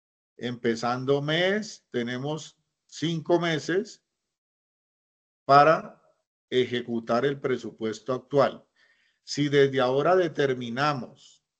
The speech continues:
que no se alcanza a ejecutar todo el presupuesto,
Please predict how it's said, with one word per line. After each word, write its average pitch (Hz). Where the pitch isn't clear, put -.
que 113
no 185
se -
alcanza 135
a -
ejecutar 139
todo 156
el 156
presupuesto, 160